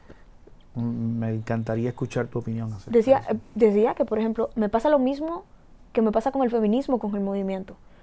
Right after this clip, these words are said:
Speaker 2: Am, el feminismo de la primera ola, y yo lo digo en una canción, digo, "El feminismo de la primera ola fue por mujeres valientes, y el segun-, y el feminismo de la segunda ola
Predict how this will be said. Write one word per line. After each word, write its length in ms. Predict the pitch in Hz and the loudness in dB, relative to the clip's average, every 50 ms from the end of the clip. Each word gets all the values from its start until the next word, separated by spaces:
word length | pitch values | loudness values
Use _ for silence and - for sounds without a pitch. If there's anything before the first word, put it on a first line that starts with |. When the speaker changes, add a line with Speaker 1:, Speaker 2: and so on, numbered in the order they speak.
| - - - - - - - | -20 -20 -20 -20 -12 -2 2
Speaker 2:
Am, 440 | - 220 214 214 208 208 208 214 - - - - | 2 4 4 4 2 2 0 -2 -6 -10 -4 0
el 160 | - 233 214 | 2 2 2
feminismo 920 | - 233 220 226 220 214 208 208 220 247 254 - - 311 339 359 415 480 - - - - - - - - - - - - - | 4 2 4 4 4 4 4 4 2 0 -2 -2 -2 0 0 0 0 -4 -8 -12 -20 -20 -20 -20 -20 -20 -20 -20 -20 -8 -2
de 120 | - 220 | 2 4
la 140 | 220 220 214 | 6 6 4
primera 460 | 214 - 226 220 214 214 240 277 277 | 4 4 4 6 6 6 8 8 8
ola, 240 | 247 262 294 349 427 440 415 - - - - - - - - - - - - | 8 8 6 6 4 0 -2 -8 -16 -20 -20 -20 -20 -20 -20 -20 -16 -6 -2
y 100 | 220 196 | 0 6
yo 120 | 196 208 | 6 8
lo 80 | 220 240 | 8 8
digo 140 | 277 285 302 | 6 6 4
en 60 | 311 | 2
una 120 | 311 311 | 2 2
canción, 320 | 285 262 247 226 285 302 311 | 2 2 2 4 4 4 4
digo, 160 | 320 254 220 | 4 4 4
"El 60 | 208 | 4
feminismo 480 | - 220 208 208 208 214 214 - 262 277 | 2 2 2 2 2 2 0 0 2 2
de 80 | 277 | 6
la 100 | 277 262 | 4 4
primera 460 | 226 - 240 226 220 226 247 262 262 | 4 4 0 2 2 4 4 6 6
ola 240 | 247 240 262 277 269 | 6 6 6 4 4
fue 160 | - 247 226 | 4 2 2
por 100 | 226 240 | 2 2
mujeres 340 | 226 220 220 214 214 220 214 | 0 0 0 0 0 0 2
valientes, 540 | 208 214 202 202 202 202 214 226 - - 208 | 2 4 4 4 4 2 0 -4 -8 -6 -4
y 60 | 226 | -2
el 80 | 226 220 | -2 0
segun-, 240 | - 202 202 208 208 | 0 0 0 0 2
y 60 | - 233 | 4 2
el 80 | 208 | 2
feminismo 420 | 202 - 202 190 196 220 233 262 277 | 4 2 0 0 0 0 0 0 0
de 60 | 277 | 0
la 100 | 262 233 220 | 0 0 0
segunda 440 | 226 214 208 214 220 220 214 214 214 | 0 0 0 0 2 2 4 4 4
ola 260 | 233 269 311 339 349 | 4 4 4 2 0